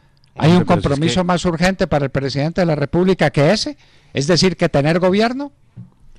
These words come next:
Speaker 2: El
Speaker 1: No.
Speaker 2: presidente no, no, no sabe priorizar, uno, uno creería, porque mire,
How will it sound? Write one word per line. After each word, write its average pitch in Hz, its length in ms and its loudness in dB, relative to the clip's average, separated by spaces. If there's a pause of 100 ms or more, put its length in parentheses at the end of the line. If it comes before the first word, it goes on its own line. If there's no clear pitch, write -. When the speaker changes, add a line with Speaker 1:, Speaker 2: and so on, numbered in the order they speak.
(340)
Speaker 2:
El 113 140 -8
Speaker 1:
No. 95 60 -12
Speaker 2:
presidente 90 600 -8
no, 117 500 0
no, 110 460 -4
no 110 180 -4
sabe 117 260 -8
priorizar, 107 600 -8
uno, 107 180 -4
uno 110 240 -6
creería, 101 460 -8
porque 92 240 -12
mire, 101 220 -4